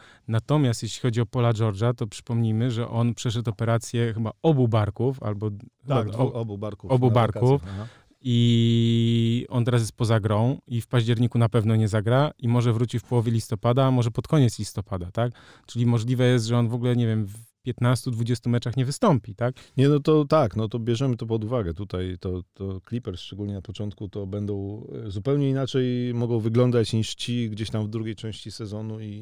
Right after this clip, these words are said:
Speaker 2: i na play-offy. E, więc, e, więc to tak. Em,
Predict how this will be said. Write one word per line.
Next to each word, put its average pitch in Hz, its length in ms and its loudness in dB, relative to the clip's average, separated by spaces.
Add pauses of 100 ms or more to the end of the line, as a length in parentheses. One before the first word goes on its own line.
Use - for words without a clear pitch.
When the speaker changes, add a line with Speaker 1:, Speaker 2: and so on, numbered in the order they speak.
Speaker 2:
i 110 100 -8
na 110 120 -8
play-offy. 107 500 -8 (500)
E, 98 240 -8
więc, 101 680 -8
e, 110 40 -4 (760)
więc 120 260 -2
to 151 140 2
tak. 87 300 -4 (800)
Em, 117 640 -2